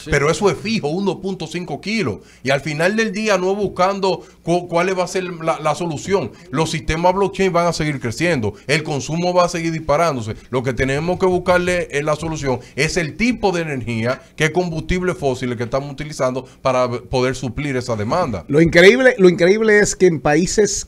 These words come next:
Speaker 3: con tanta conciencia medioambiental como Finlandia, Suiza, porque la Argentina, a pesar de que ha preservado grandes,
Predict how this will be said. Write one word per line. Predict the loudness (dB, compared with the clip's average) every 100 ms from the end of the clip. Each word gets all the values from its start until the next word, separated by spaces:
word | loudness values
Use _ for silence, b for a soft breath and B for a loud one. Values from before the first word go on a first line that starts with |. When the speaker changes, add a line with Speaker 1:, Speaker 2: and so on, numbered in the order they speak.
| -6
Speaker 3:
con | -2 -2
tanta | 0 0 0 -2 -2 -2 2
conciencia | 2 2 0 -2 2 8 8 8 2 2 4
medioambiental | 4 4 4 2 0 0 0 2 0
como | -2 -4
Finlandia, | -2 -2 0 2 2 2 2 2 0 B B B B B
Suiza, | -12 -8 -2 6 8 8 6 2 2 2 -2 _ _ _ _ _ _ _ _
porque | -8 2 4
la |
Argentina, | 6 6 6 4 4 4 4 4 2
a | 0
pesar | 2 2 4 4
de |
que | 2
ha | 2
preservado | 2 2 4 4 4 4
grandes, | 2 2 4 2 0